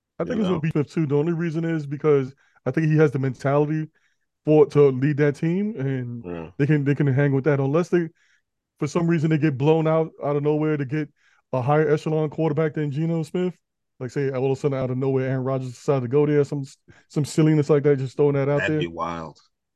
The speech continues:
Speaker 1: You know, I can see Geno Smith definitely coming back as the starter, and, but I can see them at the same time not really getting that high amount of money that we were just talking about.
Speaker 2: Considering all the draft picks and the receivers that they have,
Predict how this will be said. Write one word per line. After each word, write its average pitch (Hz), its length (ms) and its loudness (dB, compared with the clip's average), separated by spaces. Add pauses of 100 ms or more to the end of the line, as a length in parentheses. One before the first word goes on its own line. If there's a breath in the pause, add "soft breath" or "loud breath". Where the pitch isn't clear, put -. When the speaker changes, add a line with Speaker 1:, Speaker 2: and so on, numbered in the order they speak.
(760)
Speaker 1:
You 156 80 -4
know, 147 120 4
I 143 60 0
can 151 100 -4
see 165 200 2
Geno 143 220 2
Smith 135 220 0
definitely 135 300 0
coming 139 260 0
back 139 240 2
as 127 160 -2
the 123 80 -8
starter, 143 600 0
and, 143 220 -4
but 139 180 -2
I 135 100 -2
can 143 120 -10
see 170 200 -4
them 147 220 0
at 139 100 -4
the 139 80 -6
same 143 220 -4
time 147 280 -2
not 143 200 -2
really 147 160 -2
getting 139 280 -2
that 131 220 -4 (220)
high 143 240 4 (260)
amount 139 280 -2
of 127 60 -2
money 147 200 2
that 131 140 -4
we 127 100 -6
were 131 80 -6
just 123 180 -14
talking 131 240 -4
about. 110 300 -10 (320)
Speaker 2:
Considering 147 500 -4
all 139 120 -2
the 98 80 -8
draft 90 360 -4
picks 123 260 -6
and 92 100 -6
the 82 60 -6
receivers 98 420 -8
that 120 120 -12
they 127 120 -6
have, 139 320 -10